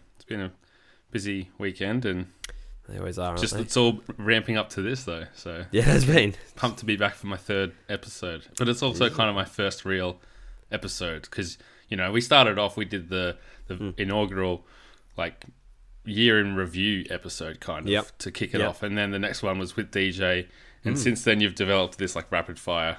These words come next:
Speaker 1: kind of
Speaker 2: Yeah.
Speaker 1: format. So it's kind of been evolving over the weeks, and it's good to see, um, how, how that's come about. So I'm, I'm glad to be back again.
Speaker 2: Thank you, Jono. No, I'm s-, glad to have you here. Um, yeah, no, I, I didn't think about that, that, yeah, the two episodes that we've recorded together, we actually did in person,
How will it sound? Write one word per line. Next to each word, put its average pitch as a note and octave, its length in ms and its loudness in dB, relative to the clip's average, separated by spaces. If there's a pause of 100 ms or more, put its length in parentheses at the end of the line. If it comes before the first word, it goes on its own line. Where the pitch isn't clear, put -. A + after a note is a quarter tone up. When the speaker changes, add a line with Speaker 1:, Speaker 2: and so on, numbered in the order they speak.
Speaker 1:
kind E2+ 220 -4
of - 240 -12
Speaker 2:
Yeah. - 60 -20 (180)
Speaker 1:
format. F2 600 -4
So F2+ 240 -2
it's F2 200 -4
kind G2 300 2
of F#2 180 0 (760)
been G#2+ 180 6
evolving G#2 500 4
over F#2+ 220 0
the F#2 80 0
weeks, F#2 380 -2
and F2+ 120 -4
it's E2 160 -10
good F#2 200 -6
to F2+ 100 -12
see, F2+ 400 -2
um, E2+ 300 -4 (600)
how, G2 200 0
how F#2 140 0
that's F#2 180 -2
come F#2+ 160 -6
about. E2+ 340 -2
So F2 120 -6
I'm, F2 240 -6
I'm F2 180 -10 (220)
glad G2 220 -4
to - 100 -20
be E2+ 140 -8
back - 420 -8
again. E2 400 -8 (340)
Speaker 2:
Thank D4+ 240 0
you, F2 100 -8
Jono. D#2+ 280 -10
No, E3+ 100 -2
I'm F#3 80 -2
s-, D3+ 120 -6 (120)
glad F3 160 0
to D#3 80 -2
have D3 160 0
you C3 60 -2
here. F#2+ 220 -2 (120)
Um, G#2+ 420 2 (400)
yeah, F3 140 4
no, D#3+ 140 6
I, D#3 60 6
I F3+ 180 2
didn't C#4 180 0
think C#4 160 -4
about E3 220 0
that, G2+ 180 -2
that, A2 100 -2
yeah, A#2 220 2
the G#2 160 0
two E3 240 2
episodes C3 360 2
that A#2 60 -2
we've G#2+ 200 2
recorded A2+ 340 0
together, G#2 240 4
we G#2 100 4
actually A2 360 2
did G#2 200 2
in F#2+ 140 -2
person, - 540 -2